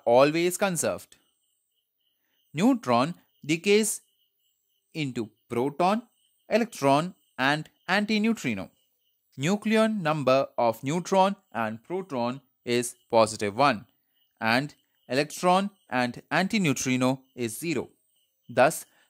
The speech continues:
the nuclear number is also conserved.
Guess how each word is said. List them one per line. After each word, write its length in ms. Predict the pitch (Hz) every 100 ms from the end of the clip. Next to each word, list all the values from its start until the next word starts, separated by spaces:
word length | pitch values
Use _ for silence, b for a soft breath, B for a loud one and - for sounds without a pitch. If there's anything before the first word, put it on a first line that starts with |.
| _
the 100 | 120
nuclear 500 | 117 127 196 202 214
number 500 | 208 151 139 127 135 - _
is 220 | - 110 - -
also 500 | 131 147 135 147 147
conserved. 720 | 123 110 104 120 73 -